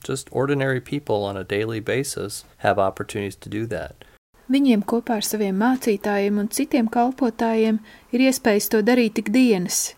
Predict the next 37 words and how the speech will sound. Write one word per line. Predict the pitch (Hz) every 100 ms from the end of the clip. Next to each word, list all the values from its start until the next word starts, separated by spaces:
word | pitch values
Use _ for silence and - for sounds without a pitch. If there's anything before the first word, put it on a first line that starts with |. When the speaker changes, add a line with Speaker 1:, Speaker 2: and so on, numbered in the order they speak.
| _ _ -
Speaker 1:
So | - 135
for | 131 -
many | 120 127 147
different | 131 135 - 127
kinds | - 98 90
of | 90
people, | - 90 - 87
John | - 107 113
the | 110
Baptist | 98 101 107 - 87 - -
is | 101 104 104 104 -
the | 110
one | 95 113 135 87 95 101 -
who, | - 101 98 98 -
um, | 92 92 98 107 _
could | - 113
be | 110
a | 101
good | 113
symbol | - - 135 110
for | - 85
them. | 82 82 85 _ _ _ -
Speaker 2:
Tādējādi | 254 254 220 214 202 208
Jānis | 233 233 262 -
Kristītājs | 269 - 262 208 214 208 220 - -
var | 233 226
kļūt | 247 254 262
par | 240
labu | 247 262 208
kalpošanas | - 226 254 220 - 220 214
simbolu | - 240 262 254 196 202
dažādiem | 240 247 202 180 185 196
cilvēkiem. | - 233 202 165 - - 190 185 - _ _ _ _ -
Speaker 1:
There's | 110 107 101
a |
famous | 98 - 143 127 -
painting | - 147 139 131 87 80